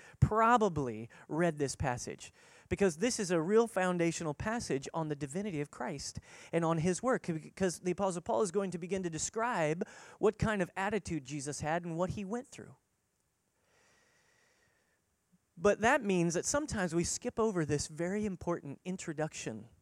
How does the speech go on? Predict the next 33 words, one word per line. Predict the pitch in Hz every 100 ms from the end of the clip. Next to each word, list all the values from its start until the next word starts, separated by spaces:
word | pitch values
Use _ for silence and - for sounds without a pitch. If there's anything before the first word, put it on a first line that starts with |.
| _ -
to | 147
this | 139 -
part | - 131
of | 127
the |
passage, | - 175 175 - - -
because | - 196 196
we're | 208
moving | 220 294 359 247 196 226 -
from | - 226 214 208 208 247 - -
the | -
Apostle | 185 196 240 269 254
Paul | 220 196 196
saying | - 180 170 160 185 214 - - _ _ _ -
that | 156 -
you've | 202 262 214
gone | 233 233
through | 220 220
suffering | - 277 269 - 156 156
and | 180 180
I've | 208 254 208
gone | 202 180
through | - 165
suffering, | - 170 - 185 185
and | 196 185
we | 175
can | 180 190
both | 165 220 247 -
make | 214 220 220
it, | 165 - - - _ _ _ _ _ _ _ _ _ _
because | 185 220 196
we | 233
can, | - 277 220